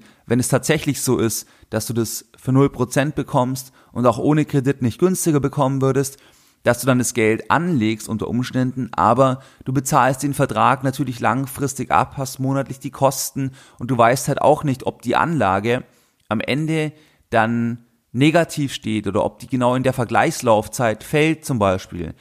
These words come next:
dann war es kein gutes Geschäft, weil dann wäre es besser gewesen, du hättest es abbezahlt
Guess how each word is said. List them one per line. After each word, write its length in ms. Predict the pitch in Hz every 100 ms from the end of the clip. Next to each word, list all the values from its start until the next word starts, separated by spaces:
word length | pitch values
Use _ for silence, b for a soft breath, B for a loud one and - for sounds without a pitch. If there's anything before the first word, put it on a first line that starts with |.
| b b
dann 180 | 113 113
war 120 | 117
es 120 | 131
kein 240 | 160 151 147
gutes 260 | 123 113
Geschäft, 420 | 127 - 139 - - b b
weil 120 | 120
dann 180 | 120 127
wäre 120 | 131
es 100 | 131
besser 280 | - 135 147
gewesen, 300 | 127 127 127
du 80 | 131
hättest 180 | 123 -
es 120 | 110
abbezahlt 720 | - - 156 - 127 123 131